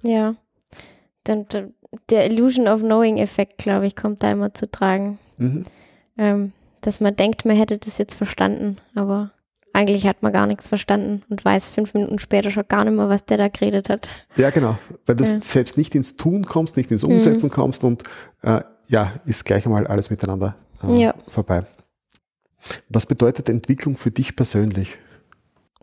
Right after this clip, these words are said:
Speaker 1: Für mich bedeutet Entwicklung, glaub ich, immer die Verbindung zu Fortschritt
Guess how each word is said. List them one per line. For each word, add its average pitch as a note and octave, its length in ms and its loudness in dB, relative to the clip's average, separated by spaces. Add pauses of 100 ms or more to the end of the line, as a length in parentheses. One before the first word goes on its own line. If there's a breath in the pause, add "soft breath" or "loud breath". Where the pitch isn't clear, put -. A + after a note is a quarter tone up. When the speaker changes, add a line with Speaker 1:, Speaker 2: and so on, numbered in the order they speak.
(520 soft breath)
Speaker 1:
Für - 160 -4
mich A#3 380 0 (160)
bedeutet A#3 520 2
Entwicklung, A#3 580 -2
glaub - 260 -2
ich, - 260 -10 (500)
immer C4+ 280 4
die B3+ 100 2
Verbindung A#3 600 0
zu - 120 -12
Fortschritt - 720 -4